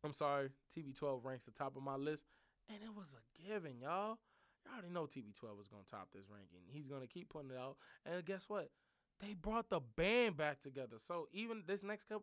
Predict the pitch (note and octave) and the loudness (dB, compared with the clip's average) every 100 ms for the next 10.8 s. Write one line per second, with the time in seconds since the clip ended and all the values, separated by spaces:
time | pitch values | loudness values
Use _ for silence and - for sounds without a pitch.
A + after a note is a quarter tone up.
0 | - F3 D3+ G3 - G#3 A#3 B3 C#4 - | -4 -6 -2 -4 -2 -4 -2 -2 -4 -10
1 | - _ _ F3+ - D3 E3 F3+ F3+ C3+ | -20 _ _ -10 -6 -4 -2 0 0 2
2 | G3+ - - C#3 G2+ _ _ _ _ _ | 2 0 -8 -8 -10 _ _ _ _ _
3 | C3 D3+ C#3 C3 E3 F#3 D#3+ G3 F#3+ - | 0 0 0 0 0 2 4 6 6 2
4 | C3 C3+ D3+ F3+ - F3 D#3+ - E3 F3 | -2 2 4 4 2 -2 -2 -8 -10 -12
5 | _ _ _ _ _ - F#3 G3 G#3 G#3+ | _ _ _ _ _ -2 4 6 6 4
6 | G#3+ E3+ D#3+ E3+ - C#3+ C#3+ C#3 A#2 C#3 | 2 2 0 -2 -8 2 4 4 0 -4
7 | B2+ D3+ D3 C3 B2 A#2+ B2+ B2 A2+ A2+ | 2 2 2 -6 -6 -6 -4 -4 -6 -8
8 | A2+ A#2 A#2 - _ _ - D3+ D3 C3+ | -8 -6 -6 -10 _ _ -10 -8 -6 -6
9 | C3+ C3+ C3 C3 - C3 C3 C3 C#3 C#3+ | -4 -4 -4 -6 -6 -6 -2 -4 -4 -6
10 | C3+ A#2 C#3+ D3+ C#3 D3 D3 D3+ | -8 -4 -4 -4 -6 -4 -2 -2